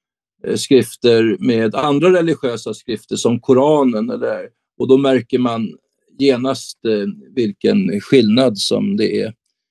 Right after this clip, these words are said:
eh, vad gäller de här böckernas karaktär då, och, och urkunder från, eh, Orienten, an-, andra religiösa urkunder.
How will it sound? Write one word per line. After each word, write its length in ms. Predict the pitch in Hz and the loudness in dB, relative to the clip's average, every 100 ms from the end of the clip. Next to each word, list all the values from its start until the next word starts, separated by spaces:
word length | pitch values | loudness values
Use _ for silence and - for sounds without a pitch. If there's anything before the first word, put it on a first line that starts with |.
| _ _ _ _ - | _ _ _ _ -8
eh, 400 | 95 98 95 - - - - _ 50 50 _ _ _ _ _ - - - _ 120 | -6 -6 -8 -10 -16 -18 -20 _ _ _ _ _ _ _ _ -20 -20 -20 _ -2
vad 140 | 110 | 2
gäller 220 | 107 107 | 2 2
de 120 | 104 | 2
här 260 | 101 104 101 _ _ _ - | 0 -2 -6 _ _ _ -6
böckernas 680 | 104 - 107 101 - - - _ _ - | -6 -4 -6 -4 -6 -8 -10 _ _ -6
karaktär 460 | 110 104 147 123 | -4 -4 -4 -4
då, 80 | 98 | -4
och, 460 | 107 107 117 110 - _ - | -6 -4 -4 -4 -10 _ -8
och 140 | 113 127 | -4 0
urkunder 640 | 120 - 123 120 113 104 | -2 0 0 2 0 0
från, 380 | - 104 101 98 | 0 -2 0 -2
eh, 180 | 95 95 107 - | -4 -8 -10 -4
Orienten, 720 | 113 107 95 107 113 87 104 | 0 2 0 -2 -4 -6 -12
an-, 200 | - 107 | -12 -6
andra 300 | 113 104 107 | -4 0 0
religiösa 500 | 104 101 - 104 - | 0 -4 -8 -10 -6
urkunder. 440 | 101 98 - 90 | -6 -8 -16 _